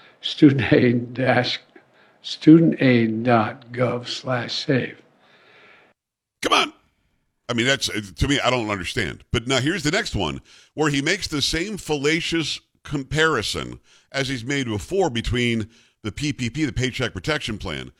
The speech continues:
Speaker 2: and student loans. For some reason, he wants you and me to think that this comparison makes sense.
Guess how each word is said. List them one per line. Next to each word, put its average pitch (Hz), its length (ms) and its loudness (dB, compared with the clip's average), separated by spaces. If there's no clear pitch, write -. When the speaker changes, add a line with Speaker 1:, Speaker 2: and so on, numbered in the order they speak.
Speaker 2:
and 117 600 -2
student 127 340 -2
loans. 113 380 -2
For 113 160 -8
some 185 280 -2
reason, 180 360 -2
he 123 140 -4
wants 143 340 -4
you 170 220 0
and 175 140 -4
me 82 420 0
to 139 140 -2
think 131 480 -6
that 120 460 0
this 143 240 -4
comparison 135 560 0
makes 107 200 -4
sense. - 380 -8